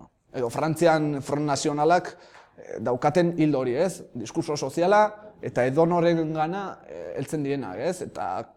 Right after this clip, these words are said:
eh, herri sektoretara heltzen den diskurso bat, eta gero bideratzen dutena, ba,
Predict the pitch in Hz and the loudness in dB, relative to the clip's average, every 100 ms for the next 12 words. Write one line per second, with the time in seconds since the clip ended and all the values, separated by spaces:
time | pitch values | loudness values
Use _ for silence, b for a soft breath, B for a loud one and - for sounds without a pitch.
0 | - - - 76 - - 92 - 160 156 | -18 -14 -12 -12 -10 -10 -8 -4 -2 -2
1 | 156 - 156 151 151 170 151 135 143 143 | -4 -2 -2 0 0 2 2 -2 -4 -4
2 | 143 139 - 147 135 151 180 190 B B | -4 -4 -4 -6 -2 2 2 2 B B
3 | _ 101 107 135 135 - 123 113 117 113 | _ -12 -6 -6 -6 -14 -8 -6 -4 -4
4 | 120 120 127 135 143 80 78 80 | -6 -8 -6 -6 -6 -6 -10 -14